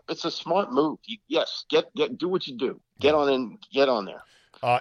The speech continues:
Speaker 2: in-game interviews. Are you a fan? There's some pushback to the fact that Justin Turner was mic'd up during a playoff game against the Brewers at third base.
Speaker 1: Yeah, I, I saw that. I, I, I don't. I saw it during the All-Star game. They did it with Harper,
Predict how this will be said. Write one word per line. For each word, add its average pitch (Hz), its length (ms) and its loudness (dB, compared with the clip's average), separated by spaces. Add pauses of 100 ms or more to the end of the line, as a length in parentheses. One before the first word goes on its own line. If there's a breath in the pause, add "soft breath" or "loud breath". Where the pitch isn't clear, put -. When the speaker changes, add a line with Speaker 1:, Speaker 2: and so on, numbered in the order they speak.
Speaker 2:
in-game 156 500 0
interviews. 110 500 -2
Are 107 80 -2
you 113 160 -2
a 107 60 -2
fan? 113 400 -2 (280)
There's 104 140 -10
some 113 160 -10
pushback 123 600 0 (200)
to 117 560 -2
the 113 140 -10
fact 131 300 0
that 117 160 -6
Justin 123 400 -2
Turner 135 320 -2
was 104 140 -6
mic'd 117 300 -4
up 117 180 0
during 117 200 -2
a 98 40 -6
playoff 120 400 0
game 107 200 -4
against 104 240 -8
the 101 80 -18
Brewers 123 320 0
at 110 160 -2
third 143 500 -4
base. 123 460 -6 (720 soft breath)
Speaker 1:
Yeah, 170 220 6
I, 143 100 -6 (180)
I 139 60 -4
saw 208 260 -2
that. 131 240 2
I, 127 180 -2
I, 156 260 0
I 180 120 2
don't. 226 260 0
I 143 140 0
saw 214 220 0
it 214 100 0
during 175 160 0
the 143 100 0
All-Star 135 400 -2
game. 98 300 -8
They 101 100 -10
did 151 100 -10
it 147 60 -10
with 107 160 -12
Harper, 135 400 -2